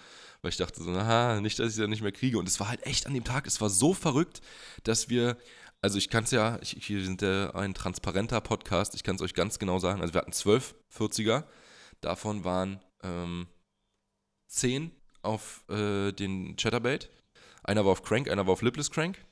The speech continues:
und, ähm, ansonsten, wie gesagt, zehn auf diesen, auf diesen Köder. Und Clemens hat die ganze Zeit, wollte sich nicht, der hatte den halt nicht und wollte sich auch keinen von mir geben lassen und hat mit seinen Chatterbaits durchgezogen, weil er dachte, „Ja, das kann ja nicht sein, das kann ja jetzt nicht daran liegen.“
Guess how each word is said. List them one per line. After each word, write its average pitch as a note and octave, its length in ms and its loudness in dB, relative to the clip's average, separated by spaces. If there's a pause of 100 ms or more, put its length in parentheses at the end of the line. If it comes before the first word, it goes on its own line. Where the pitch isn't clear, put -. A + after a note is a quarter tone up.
(600)
und, A#2 520 0
ähm, G#2 420 -4
ansonsten, G2 340 -2
wie F#2+ 40 -6
gesagt, F#2 280 -2
zehn C3 280 4
auf G#2+ 140 -2
diesen, G#2+ 400 -2
auf - 120 -8
diesen G2 200 -6
Köder. A2 360 2 (580)
Und G2 200 -2
Clemens C3 720 0
hat G#2+ 220 -4
die G#2 40 -4
ganze A2+ 300 -2
Zeit, A#2 500 0 (400)
wollte C#3 340 4
sich A#2 180 -2
nicht, B2 280 0
der F#2 80 4
hatte A#2+ 180 0
den F#2+ 160 2
halt F2+ 140 2
nicht C3 240 -4
und F#2+ 120 -4
wollte A2+ 200 6
sich G#2+ 140 -2
auch F#2 80 0
keinen A2+ 200 2
von G#2+ 160 -4
mir G#2+ 200 2
geben A2+ 240 0
lassen F2 320 0 (480)
und - 120 -6
hat A2+ 100 2
mit G#2 120 -4
seinen G#2 160 6
Chatterbaits E2+ 380 2
durchgezogen, F2 420 -2
weil F#2 100 4
er E2+ 60 6
dachte, F2 220 0
„Ja, F2 60 4
das - 100 -4
kann F#2 140 -4
ja F2 40 0
nicht E2 140 -4
sein, F2 160 2
das F#2+ 100 -6
kann F2 120 -4
ja F#2 60 0
jetzt D#2 140 -6
nicht - 120 -6
daran G2 260 4
liegen.“ F#2 280 -4